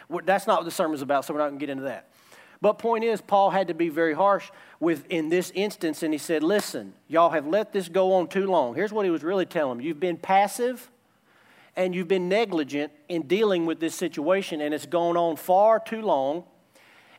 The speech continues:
And here are the steps you need to take. You need to,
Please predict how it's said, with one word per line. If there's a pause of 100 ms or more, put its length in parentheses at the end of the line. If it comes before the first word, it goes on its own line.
And
here
are
the
steps
you
need
to
take.
You
need
to,